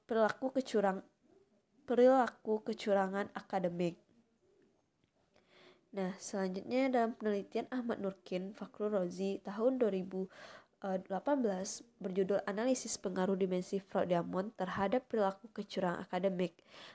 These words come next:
Mahasiswa Pendidikan Akuntansi unes. Tujuan dari penelitian ini adalah untuk menganalisis pengaruh, eh, fraud Diamond terhadap perilaku keju-,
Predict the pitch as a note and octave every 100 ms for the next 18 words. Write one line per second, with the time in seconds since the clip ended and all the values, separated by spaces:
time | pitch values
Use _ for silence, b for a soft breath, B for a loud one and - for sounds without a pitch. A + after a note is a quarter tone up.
0 | _ G3 F3+ F#3 F#3 G#3+ G#3+ G#3+ G#3 F#3
1 | - F#3+ G3 - F#3+ F3+ F3+ - G3+ G3
2 | - _ G3 F3+ F#3 F#3 - - - F#3+
3 | G#3+ G#3+ G#3+ - G3 G3 G3 F#3 G3 B3
4 | A3+ G3+ G#3 A3 G#3+ A3 A3 G#3 G3+ F#3+
5 | F#3 - G#3+ - F#3+ F#3+ F#3+ G#3+ B B
6 | B B - F#3+ F#3 F#3 F#3+ - G#3 G3
7 | F#3 F#3+ A3 A3 G#3+ G3 - F#3+ F#3 G3
8 | - G3 F#3